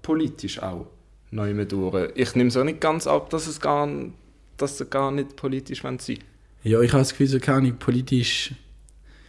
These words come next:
Speaker 2: ist so ein Wort. So, was, wie definierst du politisch in dem Sinn?
Speaker 1: Also ich nehme an, dass ihr keine Politik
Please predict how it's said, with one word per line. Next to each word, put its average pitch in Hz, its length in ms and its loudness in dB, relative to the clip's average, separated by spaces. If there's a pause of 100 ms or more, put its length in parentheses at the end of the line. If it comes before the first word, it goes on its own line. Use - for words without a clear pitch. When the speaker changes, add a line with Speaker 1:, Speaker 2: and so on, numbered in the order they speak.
(340)
Speaker 2:
ist 117 220 -4
so 110 80 0
ein 101 140 4
Wort. 104 380 0
So, 92 520 -2 (200)
was, 107 360 -2
wie 110 80 2
definierst 117 480 2
du 120 60 2
politisch 104 560 -2
in 104 80 -4
dem 101 160 0
Sinn? 98 240 -2 (840)
Speaker 1:
Also 160 280 2
ich 117 140 0
nehme 127 200 4
an, 120 160 6
dass 113 140 -2
ihr 120 140 4
keine 113 200 0
Politik 107 720 -2